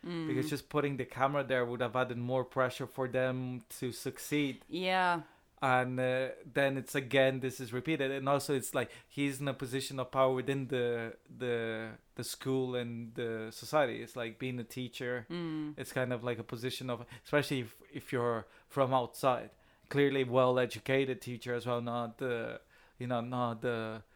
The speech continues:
Speaker 2: homeschool teacher that he just went to, like, the,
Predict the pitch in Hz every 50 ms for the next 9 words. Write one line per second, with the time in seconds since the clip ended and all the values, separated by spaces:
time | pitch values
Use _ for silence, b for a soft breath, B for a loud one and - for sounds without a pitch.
0 | b b b b b b b - 123 127 127 123 120 117 - - 131 127 123 123
1 | - - 135 127 - - 135 117 127 123 117 - 127 117 113 127 110 117 127 127
2 | 127 113 - 127 120 120 117 110 113 104 - 123 120 113 110 110 110 117